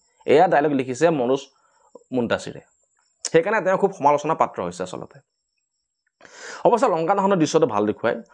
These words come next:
ছবিখন এনেকুৱা নহয় যে একেবাৰে চাব নোৱাৰে, ছবিখনৰ কিছুমান দৃশ্য ভাল লাগে, কিছুমান টুকুৰা টুকুৰ দৃশ্য কিছুমান ভাল দেখাইছে। যেতিয়া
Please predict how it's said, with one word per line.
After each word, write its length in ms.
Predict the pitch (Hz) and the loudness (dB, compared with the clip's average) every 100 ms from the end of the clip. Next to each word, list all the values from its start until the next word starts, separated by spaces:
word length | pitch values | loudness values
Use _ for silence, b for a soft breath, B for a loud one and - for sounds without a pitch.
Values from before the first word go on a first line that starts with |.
| - | 0
ছবিখন 400 | - 202 233 247 | 2 4 2 2
এনেকুৱা 260 | 190 240 | 4 2
নহয় 220 | 226 233 | 2 2
যে 80 | 220 | 2
একেবাৰে 280 | 214 208 202 | 2 0 0
চাব 120 | 139 131 | 0 2
নোৱাৰে, 220 | 123 135 | 2 0
ছবিখনৰ 440 | - 151 180 196 202 | 2 2 2 0 0
কিছুমান 260 | 143 160 | 2 2
দৃশ্য 220 | 151 - | 2 0
ভাল 200 | 139 107 | 0 2
লাগে, 240 | 113 117 147 | 2 2 -2
কিছুমান 300 | 131 151 151 | -4 -2 0
টুকুৰা 320 | 147 139 190 | 0 2 2
টুকুৰ 200 | 190 180 | 2 0
দৃশ্য 180 | 139 143 | -2 -4
কিছুমান 280 | 120 123 143 | -4 -2 0
ভাল 160 | 98 | 0
দেখাইছে। 300 | 87 82 - - _ _ _ _ _ _ _ _ _ _ B B B B B B B _ _ | 0 -4 -10 -18 _ _ _ _ _ _ _ _ _ _ B B B B B B B _ _
যেতিয়া 300 | 151 175 277 | -2 2 2